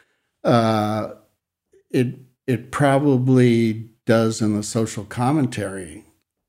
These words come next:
uh, sorts of things. Uh, uh, that, that's a tough question. I, uh, I, I think, uh,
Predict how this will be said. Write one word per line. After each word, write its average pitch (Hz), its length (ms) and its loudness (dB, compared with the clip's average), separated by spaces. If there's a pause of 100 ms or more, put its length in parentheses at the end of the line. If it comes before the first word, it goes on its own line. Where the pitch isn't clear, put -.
uh, 98 340 -6 (600)
sorts - 480 -4
of 107 120 -10
things. 107 680 -8 (680)
Uh, 110 580 -4 (2750)
uh, 120 560 2
that, 147 320 -4 (120)
that's 160 280 -6
a 156 60 -6
tough - 280 -12
question. 139 500 -8
I, 120 300 -2 (760)
uh, 117 280 0 (100)
I, 131 300 2 (100)
I 127 260 2
think, 151 680 0
uh, 117 600 0